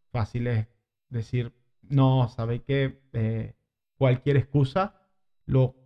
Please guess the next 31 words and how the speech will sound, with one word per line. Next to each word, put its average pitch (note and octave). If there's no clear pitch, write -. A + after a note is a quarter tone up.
que C3
en B2
verdad C3
vale D#3+
es C#3+
haber B2+
tomado A#2+
la A2+
disposición A2
de A#2
ponerse C3
ahí, C#3
de A#2
ir C#3
a C#3
la C3+
tabla, B2+
de A#2+
ir C3+
a C3+
competir, B2+
de A#2
presentarse C3
en C3+
el, A#2+
en, A2+
en B2
la A#2+
arena C3+
de C#3
competencia C3+